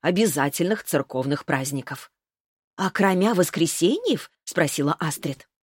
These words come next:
«Ну, конечно, тридцать семь в дополнение к ним». «Так много? Это ж чуть не девяносто дней выходит». «Вот именно. Четвертую часть года люди не имели права работать.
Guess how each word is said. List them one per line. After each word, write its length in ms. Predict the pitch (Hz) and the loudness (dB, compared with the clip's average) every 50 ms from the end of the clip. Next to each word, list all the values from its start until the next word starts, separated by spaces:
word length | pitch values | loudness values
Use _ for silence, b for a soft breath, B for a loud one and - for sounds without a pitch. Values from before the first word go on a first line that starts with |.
| _ _ _ _ _ - | _ _ _ _ _ 0
«Ну, 120 | 165 170 | 0 2
конечно, 680 | 156 165 147 147 135 120 127 139 - - 180 226 277 - _ _ _ - | 4 4 2 2 2 0 -2 -2 -2 0 0 0 -2 -2 _ _ _ -2
тридцать 400 | - 156 175 180 - 175 156 - | 2 2 4 4 4 2 0 0
семь 380 | - - 147 175 220 247 208 - _ - | 0 0 2 4 4 2 0 -2 _ -10
в 120 | - 143 | -4 2
дополнение 600 | 151 165 - 151 147 147 143 151 185 202 196 208 | 2 2 4 4 2 2 4 4 4 4 4 4
к 100 | 208 - | 2 2
ним». 340 | - 165 190 233 226 156 120 - _ _ _ _ _ _ _ _ | 0 0 2 2 2 0 -2 -4 _ _ _ _ _ _ _ _
«Так 260 | - 240 220 208 - | -2 -2 -2 -2 0
много? 720 | 196 202 226 220 233 247 339 440 466 302 214 196 180 170 - _ _ _ _ _ - | 0 2 2 4 4 4 6 6 4 4 4 2 2 0 -4 _ _ _ _ _ -2
Это 200 | 240 220 220 220 | -2 2 2 2
ж 100 | 208 - | 0 0
чуть 380 | - - 254 262 - - - | -2 0 0 0 0 -2 -4
не 160 | 214 240 247 | -2 -2 0
девяносто 560 | 208 208 247 254 262 233 202 220 214 - - - | 0 2 4 4 4 6 6 4 4 4 2 2
дней 280 | 214 196 190 185 208 | 4 4 4 4 4
выходит». 580 | 233 311 330 - - 220 175 143 151 - - - _ _ _ _ _ _ | 4 2 2 4 4 4 4 4 0 -6 -8 -18 _ _ _ _ _ _
«Вот 300 | - 127 135 156 - - | -2 2 2 2 2 4
именно. 460 | 151 139 139 139 139 139 135 135 135 - _ _ _ _ - | 2 2 2 2 0 0 0 -2 -2 -4 _ _ _ _ -12
Четвертую 520 | - 123 - 113 131 156 170 - 147 147 | -12 -8 -2 2 2 2 4 4 2 2
часть 280 | - - 135 147 135 143 | 2 2 0 0 0 0
года 380 | 131 131 143 175 233 220 240 | 0 2 4 4 4 4 4
люди 320 | 240 165 143 170 220 196 247 | 4 4 4 4 4 2 2
не 240 | 240 226 202 190 | 2 2 2 2
имели 320 | 170 147 139 156 190 233 247 | 2 2 2 2 2 2 0
права 340 | 214 - 127 139 170 185 214 | 0 0 2 4 4 4 4
работать. 600 | 226 214 156 135 135 135 - 143 135 - - | 2 2 0 0 -2 -2 -2 -4 -4 -6 -8